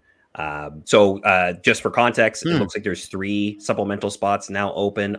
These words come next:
Speaker 1: on the T F C roster. Um, so I guess the question here is,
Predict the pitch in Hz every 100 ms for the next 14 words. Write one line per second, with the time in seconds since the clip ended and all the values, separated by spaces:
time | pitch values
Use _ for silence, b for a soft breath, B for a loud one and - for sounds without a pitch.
0 | - 98 98 98 92 104 101 - 101 98
1 | 101 101 107 104 B B B B - 85
2 | 80 90 85 - 90 87 85 87 87 82
3 | 82 -